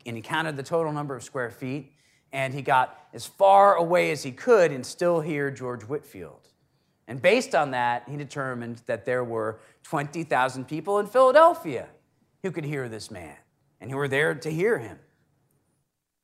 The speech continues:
And the passion and the enthusiasm that was generated by George Whitefield was, was, was mimicked by others.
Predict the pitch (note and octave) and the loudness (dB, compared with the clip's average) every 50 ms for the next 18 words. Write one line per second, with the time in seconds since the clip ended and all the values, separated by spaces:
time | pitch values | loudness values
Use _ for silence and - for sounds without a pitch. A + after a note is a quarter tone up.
0 | _ - - F3 E3+ E3 - - G3 A3 B3+ C#4 C4 - - E3 C3+ A#2+ A#2 A2+ | _ -10 -8 -6 -6 -6 -6 -2 2 4 4 4 4 2 -2 -8 -8 -8 -8 -10
1 | G#2+ A2+ A2+ A#2 B2 - - B3 C#4 D#4 D4+ A3 F3+ E3 D3 C3+ B2+ A#2 G#2 G2+ | -10 -10 -10 -10 -10 -6 -2 0 2 2 2 0 -2 -2 0 0 0 0 -2 -4
2 | - F#2 F2+ G#2+ - C#3 C#3+ B2+ A#2+ F3 G3+ C4 D4 B3+ F3+ D3+ C#3 C3 B2+ A#2+ | -8 -12 -14 -14 -12 -10 -10 -6 -2 2 2 2 2 2 0 0 -2 -2 -4 -8
3 | A2 G2+ _ _ _ _ _ _ - D3 C#3 C3 C#3+ D3 C#3 B2+ G#2+ G#2 B2+ B2 | -12 -14 _ _ _ _ _ _ 0 0 0 0 -2 -6 -6 -6 -8 -8 -8 -10
4 | A#2 - - G2 F2+ D#2+ D2+ - _ _ _ _ _ _ _ _ _ _ _ _ | -10 -12 -18 -18 -16 -16 -18 -20 _ _ _ _ _ _ _ _ _ _ _ _
5 | _ _ _ _ _ _ _ _ _ _ _ _ _ _ _ _ _ _ - F3+ | _ _ _ _ _ _ _ _ _ _ _ _ _ _ _ _ _ _ 0 2
6 | F#3+ F#3 D3 C3 - E3 E3+ F3+ E3+ C#3+ - - E3+ F3 D#3+ D#3 E3+ G#3+ D4+ E4 | 2 2 0 -2 -6 -4 -4 -4 -4 -4 -8 -8 -8 -6 -4 -2 0 0 2 2
7 | D4+ C4 - - - C#4 C#4+ D4 D#4+ D#4+ C4 C#3 G#2 - - - - | 0 0 0 2 4 6 6 6 6 6 4 0 -4 -8 -16 -20 -20